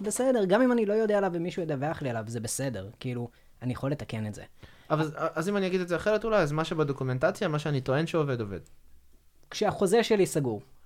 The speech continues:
Speaker 1: אתה יודע
Speaker 2: הבנתי.
Speaker 1: מה? כשהחוזה שלי מול הלקוח הוא מה ש-, מה שהבטחתי לו שיקרה. הדבר השני הוא שקל, נוח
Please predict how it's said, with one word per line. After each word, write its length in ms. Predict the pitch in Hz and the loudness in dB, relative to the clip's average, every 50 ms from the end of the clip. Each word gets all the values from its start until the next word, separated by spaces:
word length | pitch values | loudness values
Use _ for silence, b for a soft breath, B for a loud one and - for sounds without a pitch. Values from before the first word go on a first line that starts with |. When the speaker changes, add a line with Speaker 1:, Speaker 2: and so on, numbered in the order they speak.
| - | -10
Speaker 1:
אתה 100 | - - | -4 -2
יודע 120 | 202 208 226 | 2 4 4
Speaker 2:
הבנתי. 100 | 233 233 226 | 4 4 4
Speaker 1:
מה? 60 | 208 | 2
כשהחוזה 480 | - - 214 208 196 - 196 190 226 226 | 0 0 -2 0 0 0 0 2 2 2
שלי 240 | - 226 214 208 208 | 2 2 2 2 2
מול 220 | 185 180 196 190 | 2 2 2 2
הלקוח 400 | 175 165 156 - 214 220 208 202 - | 2 0 0 -2 -2 -2 -2 -2 -2
הוא 220 | 208 202 214 233 - | -4 -4 -4 -4 -6
מה 200 | 214 214 240 233 | -4 -2 -2 0
ש-, 60 | - 240 226 226 240 | 0 0 -2 0 0
מה 120 | 214 220 214 | 0 -2 0
שהבטחתי 440 | 226 208 190 - 196 185 - 202 | 0 -2 0 0 -2 -2 0 -2
לו 80 | 185 175 | -2 -2
שיקרה. 340 | - - 156 147 - 147 131 127 b b b b b b b b b b b b | -2 -2 -4 -4 -2 -4 -4 -6 b b b b b b b b b b b b
הדבר 180 | 135 135 131 143 | -6 -4 -2 -2
השני 440 | 175 220 202 - - 147 151 208 240 | -2 -2 -4 -4 -6 -6 -4 -4 -4
הוא 160 | 220 220 196 | -4 -4 -4
שקל, 760 | - - 185 160 165 - - 147 - - 190 202 226 226 202 180 | -6 -6 -6 -6 -8 -8 -14 -16 -10 -8 -6 -4 -2 -2 -2 -2
נוח 460 | 165 180 202 220 226 214 - - | -2 -4 -4 -6 -6 -8 -10 -14